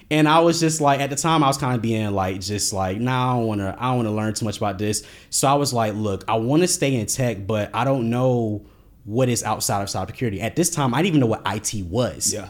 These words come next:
Speaker 1: You know what I'm saying? So I went to my advisor and I said, "Hey, I'm looking to change my, uh, major,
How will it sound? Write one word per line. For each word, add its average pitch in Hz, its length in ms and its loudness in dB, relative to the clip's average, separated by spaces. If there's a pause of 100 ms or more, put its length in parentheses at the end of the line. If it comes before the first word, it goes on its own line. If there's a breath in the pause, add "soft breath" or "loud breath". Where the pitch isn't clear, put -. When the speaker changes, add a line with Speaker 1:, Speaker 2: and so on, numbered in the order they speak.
Speaker 1:
You 147 160 6
know 151 80 8
what 147 60 6
I'm 147 40 2
saying? 160 340 4 (220 loud breath)
So - 240 4
I 131 100 4
went 175 140 2
to 160 40 2
my 143 160 4 (100)
advisor 135 560 2
and 127 140 2
I 139 60 0
said, 131 200 0
"Hey, 123 220 0
I'm 120 180 2
looking 190 200 2
to 170 80 4
change 135 540 0
my, 113 340 0
uh, 98 140 -2
major, 113 540 2